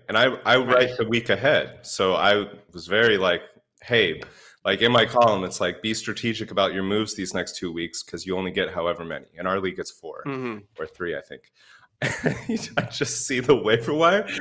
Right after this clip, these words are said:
Speaker 1: and his pickups aren't even used. It's just like he's swapping out guys, you know?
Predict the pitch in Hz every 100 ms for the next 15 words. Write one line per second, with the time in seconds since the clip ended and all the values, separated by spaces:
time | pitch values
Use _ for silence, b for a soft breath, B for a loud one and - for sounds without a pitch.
0 | - 165 170 175 - 170 233 233 - 160
1 | 180 160 135 117 160 127 113 117 - 139
2 | 143 127 147 131 - 120 123 127 113 104
3 | - 139 143 147 113 120 185